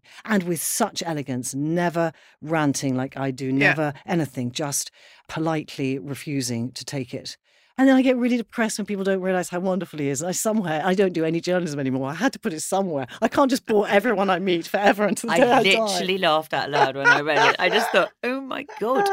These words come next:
Speaker 3: how did that
Speaker 2: Well,
Speaker 3: get
Speaker 2: may-,
Speaker 1: Oh, I
Speaker 2: maybe
Speaker 1: don't know.
Speaker 2: Djokovic will put his name to your next book.
Speaker 1: Oh, bless him. Maybe he'll
Speaker 2: And then
Speaker 1: s-,
Speaker 2: he could be one of the people who,
Speaker 1: sign a
Speaker 2: who
Speaker 1: copy
Speaker 2: can't
Speaker 1: and throw
Speaker 2: live,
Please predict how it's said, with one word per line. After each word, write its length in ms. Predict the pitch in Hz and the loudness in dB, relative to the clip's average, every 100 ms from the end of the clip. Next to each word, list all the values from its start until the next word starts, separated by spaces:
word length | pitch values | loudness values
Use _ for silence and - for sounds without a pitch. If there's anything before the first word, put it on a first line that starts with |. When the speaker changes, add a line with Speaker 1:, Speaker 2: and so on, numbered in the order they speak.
| 381 - - | -2 -8 -12
Speaker 3:
how 400 | - 262 339 330 | -2 4 4 4
did 220 | 285 214 | -4 -2
that 120 | - | 6
Speaker 2:
Well, 180 | 262 311 | 8 10
Speaker 3:
get 180 | 302 302 | 10 8
Speaker 2:
may-, 240 | 285 285 | 8 10
Speaker 1:
Oh, 100 | 294 | 8
I 40 | 285 | 8
Speaker 2:
maybe 400 | 277 285 254 220 | 8 6 4 4
Speaker 1:
don't 260 | 226 208 | 4 2
know. 80 | 202 | 0
Speaker 2:
Djokovic 160 | 180 - | 0 -2
will 80 | 190 | -2
put 200 | 202 190 | 0 0
his 180 | 190 | 0
name 220 | 190 175 165 | 0 0 0
to 120 | 165 | -2
your 80 | 160 | -2
next 300 | 165 - - | -2 -4 -6
book. 140 | 165 | -6
Speaker 1:
Oh, 240 | - 175 147 - - | -4 -6 -8 -12 -16
bless 320 | 165 151 - | -8 -6 -4
him. 80 | 139 | -4
Maybe 200 | 170 180 | -2 0
he'll 80 | 185 175 | -2 0
Speaker 2:
And 100 | 196 | 2
then 60 | 196 | 2
Speaker 1:
s-, 40 | 226 | 2
Speaker 2:
he 60 | |
could 160 | 226 196 | 0 0
be 80 | 190 | 4
one 140 | 185 | 4
of 80 | 170 | 2
the 40 | |
people 240 | 175 170 170 | -2 -2 2
who, 60 | |
Speaker 1:
sign 320 | 170 262 247 240 | 4 4 4 4
a 40 | |
Speaker 2:
who 80 | 202 | 4
Speaker 1:
copy 100 | 233 214 | 6 8
Speaker 2:
can't 180 | 196 | 8
Speaker 1:
and 100 | 185 | 8
throw 80 | 180 | 6
Speaker 2:
live, 120 | 180 | 6